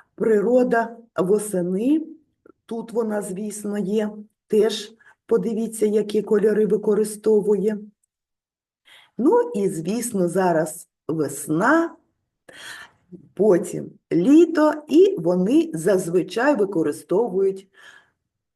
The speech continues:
ось такі кольори. Так, це колір неба, це колір квітів, колір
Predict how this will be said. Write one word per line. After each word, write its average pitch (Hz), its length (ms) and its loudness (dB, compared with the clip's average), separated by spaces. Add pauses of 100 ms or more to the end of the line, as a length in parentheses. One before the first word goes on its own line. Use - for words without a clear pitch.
(640)
ось 247 220 0
такі - 400 -8
кольори. 131 500 -2
Так, 359 360 -2
це 196 140 0
колір 160 500 0
неба, 269 720 0 (320)
це - 500 -4
колір 170 440 -4
квітів, 269 760 2 (460)
колір 190 560 0